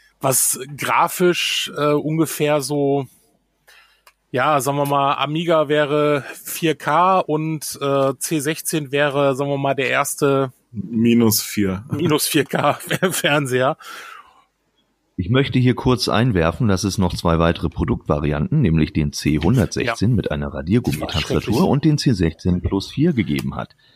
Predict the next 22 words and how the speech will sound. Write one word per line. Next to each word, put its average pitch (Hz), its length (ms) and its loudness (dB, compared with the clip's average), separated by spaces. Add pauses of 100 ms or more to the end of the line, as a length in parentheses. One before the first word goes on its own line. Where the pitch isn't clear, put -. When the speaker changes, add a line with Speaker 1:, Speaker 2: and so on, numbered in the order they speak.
(120)
Speaker 1:
Schrei-, 135 280 -2
also 127 160 0
Speaker 2:
Ist 135 100 0
Speaker 1:
die, 107 60 4
Speaker 2:
ja 107 60 4
Speaker 1:
diese 131 220 -4
Gummitastatur 175 720 2
Speaker 2:
super, 165 80 4
Speaker 1:
war - 80 4
Speaker 2:
dass 131 260 4
ihr 110 80 2
Speaker 1:
grauenhaft. 101 80 4
Speaker 2:
das - 160 0
wisst. 101 340 0 (520)
Speaker 1:
<laughs> - 160 -20
Die 127 140 -4
war 135 100 4
ja 131 140 4
grauenhaft. 120 800 -6 (160)
Die 117 180 -8
war 127 140 2
das 123 340 -4